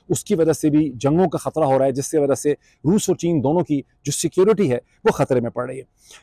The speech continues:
फिर ये भी है कि रूस ने ये affirm किया वन China policy को। वन China policy वो है, जहाँ पे चीन ये कहता है कि ताइवान एक आज़ाद रिपब्लिक नहीं हो सकता। ये और बात है कि चीन lives with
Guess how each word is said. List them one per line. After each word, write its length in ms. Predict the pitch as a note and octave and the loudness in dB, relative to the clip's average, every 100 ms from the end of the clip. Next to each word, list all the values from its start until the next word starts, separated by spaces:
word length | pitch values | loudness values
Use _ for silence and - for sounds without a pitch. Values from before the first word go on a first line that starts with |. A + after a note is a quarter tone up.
| _ | _
फिर 80 | A3+ | 2
ये 100 | B3 | 4
भी 140 | C4+ A#3+ | 4 4
है 120 | A#3+ | 2
कि 280 | A#3 A3+ G#3 _ - B2+ | 4 4 4 _ -4 2
रूस 360 | F3+ A#3 - | 4 4 2
ने 120 | G#3 G3+ | -2 0
ये 140 | F#3+ | 0
affirm 440 | D3 A2+ F3+ G#3+ | -2 -4 0 0
किया 280 | F#3+ F3+ E3 | 2 2 2
वन 280 | C#3+ C3+ F3 | 2 2 2
China 320 | - D3+ D3+ | 0 0 0
policy 420 | - C3+ C#3 F3+ | 0 0 0 -2
को। 140 | E3+ D#3 | 0 0
वन 280 | D3 B2+ C3+ | 2 0 -2
China 240 | C#3 C#3+ | -2 -2
policy 400 | - C#3+ - D3 | -2 -4 -2 -2
वो 180 | C#3+ E3 | 0 0
है, 240 | D#3+ D#3+ A#2 | 0 -4 -6
जहाँ 240 | C#3 C3+ | -8 -8
पे 100 | B2+ | -8
चीन 240 | - D3+ C#3+ | -4 -4 -4
ये 80 | |
कहता 340 | C3 C3+ - D#3 | -4 -4 -2 -2
है 100 | C#3+ | -2
कि 80 | C3+ | -4
ताइवान 460 | C3+ C#3 D3+ D3+ | -2 2 2 0
एक 180 | C#3 B2 | -4 -2
आज़ाद 380 | B2+ C3 D3 B2+ | -2 0 -2 -2
रिपब्लिक 360 | A#2+ B2 C#3+ - | -6 -6 -8 -8
नहीं 260 | B2+ A2+ G3+ | -10 -6 -2
हो 100 | E3+ | -2
सकता। 380 | C#3 - D#3 G#3+ _ _ C#3 | -4 -4 -4 -4 _ _ 0
ये 100 | C#3+ | 2
और 60 | F3 | 4
बात 240 | F3+ E3+ | 2 0
है 80 | F3+ | -4
कि 100 | E3 | -4
चीन 320 | - G#3 A#3 - | -4 -6 -6 -6
lives 380 | B3 D3+ C4+ B3 | 0 2 4 2
with 220 | D3+ F3 | 2 0